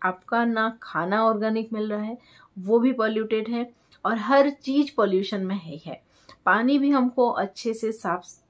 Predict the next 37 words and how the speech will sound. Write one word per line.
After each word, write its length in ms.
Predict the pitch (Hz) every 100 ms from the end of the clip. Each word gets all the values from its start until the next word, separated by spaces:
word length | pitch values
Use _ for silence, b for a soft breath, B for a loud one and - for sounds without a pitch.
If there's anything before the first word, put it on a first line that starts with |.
| -
नहीं 260 | 196 196 226
मिल 280 | 190 151
पा 180 | 139 147
रहा 160 | 135 143
है, 220 | 180 - B B B -
तो 220 | 233 - _ 214
वो 220 | 254 302
सब 320 | 302 262 254 _ _ -
को 120 | 277
हम 220 | 254 262 220
नज़रअंदाज 800 | 202 202 233 247 240 233 247 -
तो 80 | 262
नहीं 300 | 180 175 226
कर 160 | 208
सकते 380 | 208 196 185 208
obviously, 540 | 185 196 202 208 220
और 200 | 202 233
वो 220 | 214 233 277
सारे 520 | - 226 214 226 285
चीज़ 400 | - 240 262 262
है 80 | 254
जो 140 | 247
हम 160 | 233 226
लोगों 180 | 226 226
का 140 | -
हेल्थ 360 | 220 202 214 -
को 80 | 254
अंदर 440 | - 202 190 226
से 240 | 247 262 254
भी 200 | 285 311 B B -
और 160 | 226 226
बाहर 420 | 190 175 196 220
से 260 | - 233
भी 300 | 214 254 392 - _ _ _ -
हार्म 340 | - 196 220
करता 380 | 208 - - 139
है। 240 | 175 160